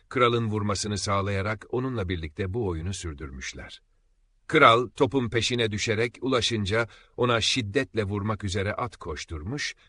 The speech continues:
elindeki sopayı da sıkı sıkıya tutuyormuş. Bu biçimde sopa vurmayı avcı ve tüm bedeni terden sırılsıklam oluncaya kadar sürdürmüş. Böylece ilaç avcundan sızarak bütün bedenine yayılmış.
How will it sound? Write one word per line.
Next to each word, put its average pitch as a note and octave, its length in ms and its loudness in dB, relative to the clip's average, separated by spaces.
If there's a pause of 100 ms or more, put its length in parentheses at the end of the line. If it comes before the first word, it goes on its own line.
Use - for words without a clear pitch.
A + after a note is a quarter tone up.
(200)
elindeki A#2 480 0
sopayı A2+ 420 0
da G#2+ 100 0
sıkı - 260 -8
sıkıya F#2+ 360 -4
tutuyormuş. C2+ 720 -12 (280)
Bu C3+ 140 0
biçimde G2 480 0
sopa A2 280 0
vurmayı F#2+ 480 0 (340)
avcı A#2+ 400 6
ve A2+ 120 4
tüm D3+ 260 -2
bedeni G#2 320 2
terden A#2 500 0
sırılsıklam A2+ 800 -4
oluncaya G#2+ 580 -4
kadar D2+ 300 -8
sürdürmüş. D2 680 -8 (580)
Böylece A#2+ 480 8 (320)
ilaç D3 340 6
avcundan A#2 560 2
sızarak A2 580 -2 (260)
bütün C#3+ 320 -4
bedenine F2+ 460 -2
yayılmış. C#2+ 600 -8